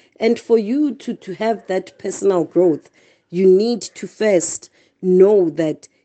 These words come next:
you're a woman. Above everything else, you must be humble. You must have humble beginnings. You must take your disgrace and make it grace. Above everything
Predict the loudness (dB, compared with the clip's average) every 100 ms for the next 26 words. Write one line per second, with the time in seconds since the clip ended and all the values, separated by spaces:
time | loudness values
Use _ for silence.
0 | 2 4 6 4 0 0 -2 -4 -8 _
1 | _ _ -10 -4 -4 -2 -4 -4 -4 -4
2 | -2 -2 -2 -2 -6 -14 _ _ -4 -2
3 | -2 -4 -6 -4 -4 -4 -2 -2 0 -2
4 | -4 -8 -4 -4 -2 -2 -4 2 2 2
5 | -2 -6 -14 _ _ _ -2 0 0 -4
6 | -8 -6 -4 -6 -12 _ _ -2 2 4
7 | 4 0 2 2 2 0 0 2 2 2
8 | 0 -8 -2 2 2 0 -10 _ _ _
9 | -12 -4 -2 -2 -4 -4 -4 -4